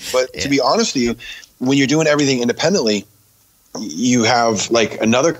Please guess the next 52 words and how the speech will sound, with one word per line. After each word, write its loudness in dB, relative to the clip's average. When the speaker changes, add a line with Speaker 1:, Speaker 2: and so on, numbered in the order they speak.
Speaker 1:
a 0
year 2
of 0
film 2
festivals 0
if -2
you -2
can't 0
put 0
it 2
out, 0
'cause 0
it's -2
very -2
expensive -4
to -10
put -2
out 0
a -12
film. -2
I 0
don't 0
think -4
people 0
Speaker 2:
Yeah. -2
Speaker 1:
realize 2
that. -4
It's -4
not 0
just, 0
it 0
is 2
not 2
just, 0
like, -4
doing 2
a -2
film 0
and 0
then 0
putting 0
it 2
out. -2
I, -2
you 0
literally, 0
you, -2
you 0
gamble. -2
And 2
because 0
you're 0